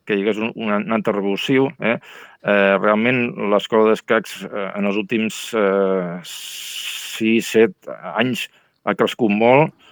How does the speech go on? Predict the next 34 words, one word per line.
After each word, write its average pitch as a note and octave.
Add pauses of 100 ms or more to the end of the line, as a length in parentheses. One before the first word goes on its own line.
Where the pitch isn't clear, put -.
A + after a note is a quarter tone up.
(220)
eh? A2
Sobretot G2+
perquè G#2+ (360)
he F#2+
tingut G#2+
recolzament, A2
mm, G#2
de, G2+
de, G2+ (280)
d'altres G2
persones, G#2+
com G#2+
per G2+
exemple G#2 (120)
el G2
Paco G#2
Moruno, A2
que, G2+ (320)
que -
m'ha G2
ajudat, G#2
que G2+
m'ha G2
ajudat G#2
moltíssim, G#2+
eh, G#2
a G2
l'escola F#2+
d'escacs. G#2+
Eh, A2+
és A#2
a B2
dir, F#2+
eh, A2